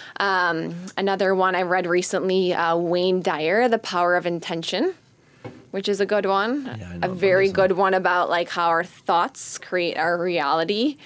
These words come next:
Speaker 1: um, and how living in intention, you know, can also offer more fulfillment and
Speaker 2: Yeah.
Speaker 1: what we want in life. So it's a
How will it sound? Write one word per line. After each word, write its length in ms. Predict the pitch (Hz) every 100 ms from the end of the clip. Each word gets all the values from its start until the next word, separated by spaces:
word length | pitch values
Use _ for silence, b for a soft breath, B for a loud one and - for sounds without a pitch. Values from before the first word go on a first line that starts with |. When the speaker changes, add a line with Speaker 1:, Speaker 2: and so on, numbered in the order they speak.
| B B B -
Speaker 1:
um, 260 | 180 170
and 100 | 175
how 240 | 185 175 175
living 400 | 180 180 180 180
in 100 | 180
intention, 1040 | 180 170 - 202 175 - 175 220 262 233 -
you 60 |
know, 320 | 170 165 170 175
can 280 | - 175 170
also 440 | 170 170 - 170 165
offer 360 | 165 170 170
more 220 | 180 165
fulfillment 880 | 165 170 - 175 170 175 165 170 -
and 260 | 160 165 170 -
Speaker 2:
Yeah. 380 | 107 107 98 85 -
Speaker 1:
what 200 | 190 -
we 100 | 190
want 240 | 180 180
in 80 | 175
life. 260 | 160 156 190
So 100 | 180
it's 120 |
a 20 | 180